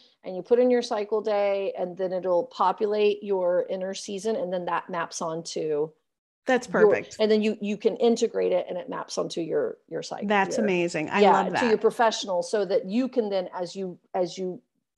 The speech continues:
Speaker 1: build this relationship with the phases of your cycle, you can then,
Speaker 2: That's
Speaker 1: um,
Speaker 2: amazing.
Speaker 1: yeah.
Speaker 2: I love it. Good
Speaker 1: Yeah.
Speaker 2: for you. What's the app called?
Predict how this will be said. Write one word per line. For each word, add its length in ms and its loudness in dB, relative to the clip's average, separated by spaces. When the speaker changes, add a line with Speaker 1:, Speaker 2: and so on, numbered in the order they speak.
Speaker 1:
build 360 6
this 200 0
relationship 720 -2
with 100 -12
the 80 -6
phases 360 -6
of 100 -6
your 120 -6
cycle, 520 -6
you 140 -10
can 220 -6
then, 340 -4
Speaker 2:
That's 260 -4
Speaker 1:
um, 80 2
Speaker 2:
amazing. 540 -6
Speaker 1:
yeah. 140 -2
Speaker 2:
I 80 -2
love 220 0
it. 240 -4
Good 120 2
Speaker 1:
Yeah. 40 -10
Speaker 2:
for 80 0
you. 440 2
What's 240 4
the 180 6
app 180 4
called? 300 -2